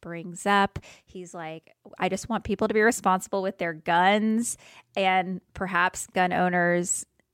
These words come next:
don't know that when you shoot it up, it comes down and it can harm someone, even if it's, you know, sort of an indirect fire. So let's be safe with our guns, people. And that's that.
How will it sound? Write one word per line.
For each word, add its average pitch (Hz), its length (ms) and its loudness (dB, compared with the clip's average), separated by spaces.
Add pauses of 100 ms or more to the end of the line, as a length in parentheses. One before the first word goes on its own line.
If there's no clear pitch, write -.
(160)
don't 175 320 0
know 254 360 4
that 202 160 2
when 196 160 -4
you 196 80 -4
shoot 233 320 -2
it 233 100 0
up, 269 160 2
it - 80 -8
comes 247 340 -8
down 262 360 -2
and 196 120 -2
it - 160 -6
can 202 380 -4
harm 214 380 0
someone, 190 440 -4
even 190 380 -6
if 185 220 -10
it's, - 360 -10
you 196 100 -10
know, 170 160 -8 (360)
sort 185 160 -8
of 180 60 -6
an 180 160 -8
indirect 185 540 -2
fire. 160 540 2 (960)
So - 240 -2
let's - 480 -2 (320)
be 254 120 -6
safe 262 360 -4
with 247 120 0
our 240 120 0
guns, 196 360 0
people. 170 480 -8 (1800)
And 160 120 -6
that's 160 220 -10
that. 110 280 -2